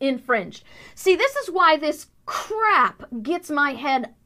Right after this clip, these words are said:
all exploding, because she's gonna tell this to you in a smile on her face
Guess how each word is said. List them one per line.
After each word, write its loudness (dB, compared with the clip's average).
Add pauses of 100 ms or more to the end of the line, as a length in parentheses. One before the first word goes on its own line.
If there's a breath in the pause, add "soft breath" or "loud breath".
(160)
all 4
exploding, 4 (440 soft breath)
because 2
she's -4
gonna -2
tell 2
this -2
to -6
you -6 (320 soft breath)
in 0
a 4
smile 2
on 4
her -2
face -4